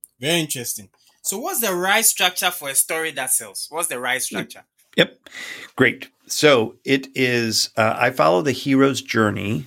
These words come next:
Speaker 2: Uh, it's kind of a, kind of a common knowledge, um, or public domain kind of process of, of storytelling. But I, I, I kind of simplify it a little bit. But the first thing is that you have to have what I call an impact sentence. So that's the very first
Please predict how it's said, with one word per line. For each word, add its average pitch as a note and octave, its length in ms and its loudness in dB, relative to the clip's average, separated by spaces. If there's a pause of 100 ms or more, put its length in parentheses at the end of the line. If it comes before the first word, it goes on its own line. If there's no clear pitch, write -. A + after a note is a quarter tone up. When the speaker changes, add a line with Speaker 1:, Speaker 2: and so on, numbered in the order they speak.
(160)
Speaker 2:
Uh, G2+ 460 -2
it's - 240 -8
kind G2+ 260 -4
of G#2 60 -6
a, - 140 -10 (180)
kind G2 200 -10
of F2+ 100 -4
a - 40 -16 (140)
common F#2+ 380 0
knowledge, F#2+ 560 2 (100)
um, F#2+ 380 -2 (480)
or F#2 100 4
public F#2+ 340 2
domain F#2+ 600 2
kind G2+ 160 -6
of - 80 -14
process F#2+ 680 2
of, - 280 -2 (120)
of - 120 -4
storytelling. G#2 640 2 (580)
But A#2 240 6
I, B2 100 4
I, B2+ 300 2 (120)
I E3+ 180 -10
kind G#2+ 140 0
of F2+ 80 -2
simplify F2+ 480 -4
it F2 80 -4
a F2+ 40 -4
little F2+ 140 -4
bit. F#2 240 -8
But A2+ 200 -4 (220)
the A#2+ 120 4
first E3 260 2
thing C3+ 140 4
is A2+ 200 2
that A2 200 0
you A2+ 100 -4
have G#2+ 220 0
to B2+ 100 -2
have G2+ 560 2
what G#2+ 160 -4
I G2+ 80 0
call G2 240 -2
an G2 200 -6 (100)
impact G2 560 -4
sentence. A2 720 -8 (300)
So A#2+ 120 0
that's C3 200 2
the A#2 80 2
very A2+ 260 4
first A2+ 480 0